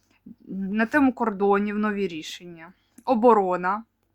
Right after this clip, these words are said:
Перш за все. Новий початок.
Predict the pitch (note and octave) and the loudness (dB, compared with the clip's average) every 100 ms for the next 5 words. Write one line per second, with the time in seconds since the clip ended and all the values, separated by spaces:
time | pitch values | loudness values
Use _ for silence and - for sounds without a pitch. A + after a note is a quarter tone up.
0 | _ _ _ _ _ _ _ _ _ _ | _ _ _ _ _ _ _ _ _ _
1 | _ _ _ _ _ _ _ _ _ - | _ _ _ _ _ _ _ _ _ -4
2 | G#3 G3+ F#3+ - - F3+ F3+ G#3+ - _ | -4 -2 -4 -6 -14 -8 -4 -4 -6 _
3 | _ _ _ _ _ _ _ _ _ _ | _ _ _ _ _ _ _ _ _ _
4 | _ _ _ _ F#3+ F#3+ F#3+ G3 A3+ C4+ | _ _ _ _ -16 -14 -8 -2 0 2
5 | D#4+ B3+ A#3+ - C4 C4+ B3 A#3+ - - | 0 -2 -6 2 4 4 -2 -8 -12 -20